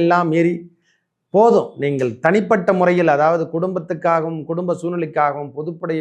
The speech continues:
பிரச்சனை என்று சொல்லக்கூடிய அமைப்பில் வாழ்ந்தவை எல்லாம் போதும், உங்களுக்காக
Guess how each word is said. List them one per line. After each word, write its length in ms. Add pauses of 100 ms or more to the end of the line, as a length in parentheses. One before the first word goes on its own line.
பிரச்சனை 380
என்று 200
சொல்லக்கூடிய 480
அமைப்பில் 400
வாழ்ந்தவை 500
எல்லாம் 320
போதும், 240 (580)
உங்களுக்காக 580